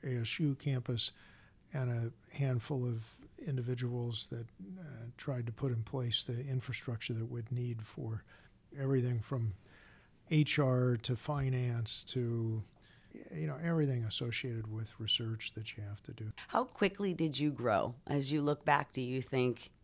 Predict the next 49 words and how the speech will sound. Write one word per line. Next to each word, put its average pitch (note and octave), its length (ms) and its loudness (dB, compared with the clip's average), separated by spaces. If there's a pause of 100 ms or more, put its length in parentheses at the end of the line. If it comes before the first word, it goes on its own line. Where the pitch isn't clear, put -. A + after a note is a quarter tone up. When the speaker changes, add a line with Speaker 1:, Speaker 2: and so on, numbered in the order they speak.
(180)
Speaker 2:
"Gosh, C3 200 2
that B2+ 140 0
took C#3 160 -6
longer B2 380 4
than C3 160 -2
I B2+ 140 0
thought," G#2+ 380 0
or, A#2 420 0 (320)
"Wow, D3+ 300 2 (220)
we, C#3+ 220 -4
we A3 140 -10
got A3+ 180 -8
pretty A#3+ 160 -6
big G#3 180 -4
pretty A3 160 -6
quickly"? - 400 -8 (420)
Speaker 1:
Yeah, A#3 200 6
we, F#3+ 240 6 (320)
uh, - 40 -10 (560)
we E3 140 8
modeled E3+ 480 8
it B2+ 140 6 (180)
so - 240 2
there C#3+ 160 6
would C3+ 220 2
be C3 120 4
about A#2+ 320 0
three B2+ 220 0
hundred A2+ 280 2
people. G2 360 -8 (100)
Uh, D#3+ 160 -2
that's, C#3 500 -2
that C3+ 180 0
was B2 160 2
the B2+ 80 2
model A2 360 -2
with A2 240 -6
PricewaterhouseCoopers, A2 1200 -2
that A#2 140 -2
if A2+ 200 -4
we, A#2+ 300 0 (800)
and C3 160 2
that C3+ 160 0
would B2+ 160 0
be B2+ 100 2
about A#2 300 -2
thirty B2+ 480 0
faculty, A#2+ 840 -4
uh, A#2 100 -6